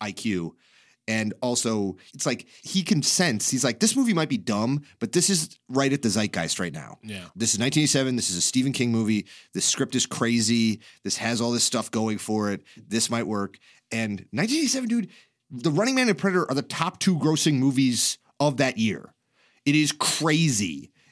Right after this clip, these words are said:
Speaker 1: I honestly don't know right offhand the last time there was, like, a star who had the top two movies in the same year.
Speaker 2: Not
Speaker 1: Mm.
Speaker 2: to fact check as we're going, but,
Speaker 1: Hmm.
Speaker 2: uh, the top grossing movie of nineteen eighty-seven was Beverly Hills Cop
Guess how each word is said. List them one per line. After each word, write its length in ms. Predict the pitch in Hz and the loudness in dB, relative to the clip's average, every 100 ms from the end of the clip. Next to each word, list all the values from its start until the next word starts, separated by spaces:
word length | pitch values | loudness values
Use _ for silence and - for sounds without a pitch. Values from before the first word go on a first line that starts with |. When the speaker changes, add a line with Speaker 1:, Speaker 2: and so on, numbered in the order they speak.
| 131 | -2
Speaker 1:
I 80 | |
honestly 260 | 143 135 131 | -2 -2 -2
don't 160 | 127 113 | -2 0
know 160 | 110 | -2
right 160 | 104 104 | -2 -2
offhand 420 | 95 104 95 - - | -4 -6 -6 -10 -16
the 160 | - 110 | -8 -4
last 220 | 113 - | -2 -2
time 100 | 110 | -2
there 80 | 104 | -4
was, 120 | 98 | -6
like, 120 | 98 - | -8 -6
a 60 | |
star 800 | 92 - - 110 107 101 95 80 - _ _ | -2 -2 -2 -2 0 0 -2 -4 -10 _ _
who 100 | 117 | -2
had 320 | 113 104 95 - - | 0 -2 -4 -12 -8
the 100 | 120 | -4
top 400 | - 123 - - | -2 -2 -4 -4
two 380 | - 220 214 185 | 6 10 10 10
movies 760 | 156 127 107 98 95 - - _ _ | 8 6 4 2 2 0 -2 _ _
in 120 | 147 | 2
the 60 | 127 | 2
same 260 | - 120 107 | 2 2 2
year. 280 | 90 67 - - _ _ - | 0 -4 -16 -20 _ _ -4
Speaker 2:
Not 180 | 151 147 | 0 2
Speaker 1:
Mm. 40 | |
Speaker 2:
to 80 | 135 | 0
fact 420 | 110 - 117 107 | -6 -6 -4 -4
check 180 | - 98 | -6 -10
as 140 | 104 92 | -10 -10
we're 60 | |
going, 260 | 95 95 95 | -10 -10 -10
but, 160 | 87 85 | -12 -12
Speaker 1:
Hmm. 100 | 131 110 - _ | -10 -10 -12 _
Speaker 2:
uh, 180 | 120 120 | -12 -10
the 100 | 123 | -8
top 240 | 135 175 | -4 -4
grossing 320 | 165 160 147 135 | -4 -10 -10 -10
movie 220 | 135 127 | -8 -8
of 60 | 117 | -8
nineteen 280 | 120 117 | -10 -10
eighty-seven 580 | 113 110 110 107 104 101 | -10 -10 -10 -12 -14 -16
was 240 | 98 98 90 | -16 -16 -16
Beverly 260 | 104 101 | -16 -16
Hills 200 | 98 95 | -16 -18
Cop 200 | 98 87 | -18 -20